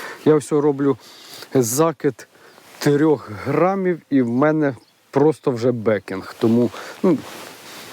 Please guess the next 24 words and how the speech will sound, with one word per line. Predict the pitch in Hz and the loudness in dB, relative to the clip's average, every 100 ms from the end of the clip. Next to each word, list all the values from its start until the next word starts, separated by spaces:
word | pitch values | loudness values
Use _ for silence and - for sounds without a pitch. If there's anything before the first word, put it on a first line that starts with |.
| - - - - | -18 -18 -20 -2
нема | 123 139 160 143 | 2 2 2 0
смисла, | 113 - - 151 165 - 143 123 | -2 -10 -2 2 2 0 -2 -2
сенсу | - 156 151 139 127 | 0 0 0 -2 -6
ставити | - - 131 120 - 120 | -4 0 0 0 -2 0
мені | 123 127 | 2 0
п'ять | 107 135 123 | 2 2 2
грамів. | 113 143 151 139 113 | 0 -2 0 0 0
Я, | 113 101 - - - | 0 -2 -12 -10 -6
ну, | |
просто | 165 185 170 143 | 0 2 2 0
стільки | 117 - 156 139 | -4 -4 -2 -2
шнура | - 135 120 95 | 0 0 0 0
нема | 95 92 - - - 117 | -6 -8 -10 -14 -4 -4
на | |
цій | 110 110 | 0 -2
катушці. | - 101 107 - - | -2 -2 -2 -2 -2
Вона | 110 131 127 | 2 2 2
в | 120 | 0
мене | 127 120 | 0 -2
така, | 107 113 123 | -2 -2 0
знаєте, | 104 135 127 - 107 - - - - - - | 0 0 0 -2 -6 -8 -20 -20 -20 -20 -6
було, | 123 147 139 139 120 - | 0 2 4 2 0 -2
ну, | 254 | 2
пам'ятаємо, | 185 160 151 156 127 120 | 2 2 2 0 0 -2